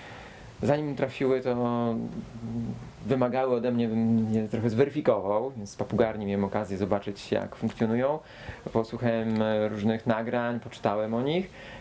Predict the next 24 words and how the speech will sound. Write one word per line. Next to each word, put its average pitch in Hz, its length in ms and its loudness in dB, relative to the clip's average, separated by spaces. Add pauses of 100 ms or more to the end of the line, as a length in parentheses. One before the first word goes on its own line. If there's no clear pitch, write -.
i 117 40 2
okazuje 135 280 0
się, 135 140 -2
że 120 80 2
barwinki 123 460 0
są 120 440 2 (260)
tymi 123 160 2
papugami, 117 460 0
które 113 180 -4
są 123 100 0
niesamowicie 131 360 0
towarzyskie. 110 640 0
W - 40 -10
związku - 220 -10
z - 40 -16
tym 107 160 0
i 107 60 4
Leo, 113 220 2
i 113 60 2
Liza 107 500 2 (420)
są 101 140 0
związane 117 380 2
ze 120 140 4
mną, 110 300 0